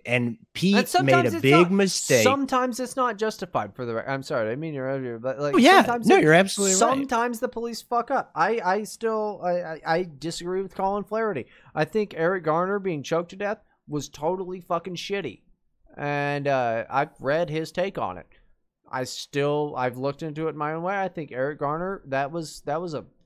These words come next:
Speaker 2: fucked up thing that happened. It was horrible. And sometimes that happens. But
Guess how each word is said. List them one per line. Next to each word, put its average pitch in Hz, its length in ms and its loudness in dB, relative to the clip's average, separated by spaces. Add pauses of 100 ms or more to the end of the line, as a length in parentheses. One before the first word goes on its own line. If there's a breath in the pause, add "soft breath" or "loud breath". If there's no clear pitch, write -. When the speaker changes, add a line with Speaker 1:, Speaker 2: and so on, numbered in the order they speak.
(100)
Speaker 2:
fucked 160 300 -4
up 165 400 -2
thing 151 180 -4
that 127 100 -8
happened. 151 460 -8 (560)
It - 20 -12
was 123 120 -12
horrible. 170 480 -2 (320)
And 135 120 -10
sometimes 165 1120 -2
that 143 200 -2
happens. 180 480 -8 (440)
But 143 400 0